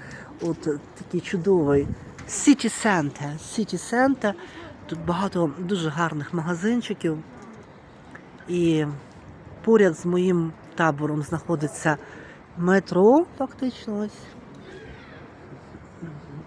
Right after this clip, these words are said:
Дякую владі Німеччини, дякую Арнсбергу владі, дякую Кельну. Дякую рідній Україні,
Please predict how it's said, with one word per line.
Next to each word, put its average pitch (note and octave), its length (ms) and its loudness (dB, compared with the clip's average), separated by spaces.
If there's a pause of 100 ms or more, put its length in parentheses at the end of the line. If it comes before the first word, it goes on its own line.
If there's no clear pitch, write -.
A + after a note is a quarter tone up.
(120)
Дякую D3+ 560 -2 (720)
владі E3+ 360 0
Німеччини, E3 880 -2 (840)
дякую D#3+ 680 0 (340)
Арнсбергу F3 840 0
владі, D3 520 -2 (100)
дякую E3 420 -2 (160)
Кельну. C3+ 360 -2 (1500)
Дякую F3 340 0
рідній F3+ 340 4
Україні, F3 680 2